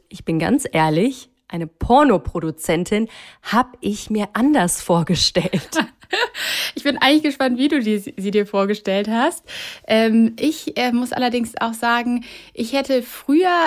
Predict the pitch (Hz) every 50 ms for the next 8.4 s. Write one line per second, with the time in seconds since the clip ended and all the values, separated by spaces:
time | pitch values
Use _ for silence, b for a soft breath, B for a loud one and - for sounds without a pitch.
0 | - - 247 254 247 247 247 240 240 254 247 233 - _ _ _ - 226 233 226
1 | 233 226 220 226 - 214 - - 262 311 320 - 277 254 - 240 254 254 254 240
2 | 247 233 220 214 214 202 190 196 190 - - 254 285 302 - 214 - - - -
3 | 190 - - 185 180 - - 180 180 180 175 175 180 - - 202 190 - 202 190
4 | - 214 220 B B B B B B B B B B B B - 233 226 226 -
5 | - 202 190 185 - - 185 180 175 160 - - 160 151 - 170 160 160 - 170
6 | 165 160 156 156 156 160 - - 170 160 165 160 165 156 156 156 - - 160 156
7 | 156 160 156 - 180 220 302 - - B B B B B B B B _ - 190
8 | 185 196 190 185 185 208 262